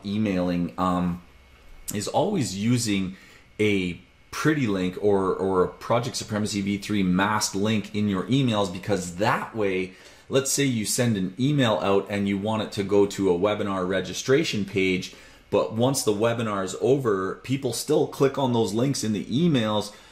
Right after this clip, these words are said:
So what you can then do is come back and change the U R L to the replay page, and that way the emails that you'd sent in the past that people read that, you know, it's too late for the webinar to be registered,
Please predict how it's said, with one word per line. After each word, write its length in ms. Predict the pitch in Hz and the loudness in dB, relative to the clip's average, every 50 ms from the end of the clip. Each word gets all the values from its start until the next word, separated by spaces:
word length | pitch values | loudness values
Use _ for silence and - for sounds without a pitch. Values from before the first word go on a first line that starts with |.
| - - | -16 -8
So 160 | - - 120 | -4 -2 0
what 200 | 117 123 110 113 | 2 2 2 0
you 80 | 131 | -2
can 240 | 131 - 123 107 104 | -2 0 0 0 2
then 240 | 95 117 131 175 175 | 2 2 2 2 2
do 200 | 143 131 113 104 | 2 2 2 0
is 100 | 95 - | 0 -2
come 300 | - - 117 123 113 110 | -4 -4 -2 0 0 2
back 340 | 104 104 104 101 101 - - | 2 0 0 -2 -4 -6 -6
and 160 | 104 98 95 | -6 -4 -4
change 540 | 92 - - - 143 135 135 139 131 113 98 | -4 -6 -6 -4 -2 0 0 0 0 -2 -2
the 100 | 98 101 | -2 -2
U 480 | 101 98 92 95 104 117 123 127 120 113 | -2 -2 -2 0 2 4 4 4 4 4
R 240 | 107 101 95 98 110 | 2 2 2 0 0
L 420 | 127 143 123 110 107 101 - - - - - - - | 0 0 0 0 0 0 -2 -6 -12 -20 -20 -20 -8
to 120 | - - 110 | -4 -4 0
the 140 | 98 110 | 0 0
replay 640 | 104 104 113 151 214 247 247 - - 110 101 95 90 | 2 2 2 2 2 0 0 0 2 2 2 2 0
page, 400 | - - 101 98 98 98 92 - | -2 0 2 2 2 2 0 -2
and 180 | 95 95 92 101 | -2 -2 0 0
that 240 | 117 165 202 - - | 0 -2 -2 0 0
way 180 | 113 107 104 | 0 0 0
the 120 | 98 98 - | -2 -4 -4
emails 380 | 101 120 123 120 117 110 - | -2 -2 0 0 0 -2 -2
that 120 | 113 - - | -4 -6 -4
you'd 220 | 101 98 92 90 | -6 -6 -4 -4
sent 320 | - - 117 110 110 107 | -2 -2 0 0 0 0
in 80 | 104 98 | -2 -2
the 80 | 87 - | -2 -4
past 420 | - - - 139 139 147 147 - | -6 -4 -2 -2 -2 -2 -2 -4
that 140 | - - - | -4 -6 -4
people 340 | - 120 113 95 98 101 95 | -4 -4 -2 0 0 2 2
read 640 | 92 98 107 123 135 139 135 127 120 110 101 - - | 2 2 2 4 4 4 4 4 2 2 0 -2 -2
that, 420 | - 87 95 107 98 90 - - - | -4 -2 -2 0 0 -2 -4 -8 -8
you 120 | 82 95 110 | -6 -4 -2
know, 120 | 101 92 | 0 0
it's 140 | 90 90 - | -2 -2 -4
too 240 | - - - 127 117 | -6 -2 0 0 2
late 340 | 104 101 107 117 127 - - | 2 2 2 2 0 -2 -6
for 140 | - 107 | -6 -4
the 80 | 101 101 | -2 0
webinar 380 | 95 104 107 107 110 104 101 98 | 0 0 0 0 -2 -2 -4 -4
to 60 | 90 | -4
be 100 | 92 90 | -4 -2
registered, 640 | 90 107 139 160 156 135 - - 104 101 98 101 | 0 0 0 0 -2 -4 -2 0 0 0 0 -2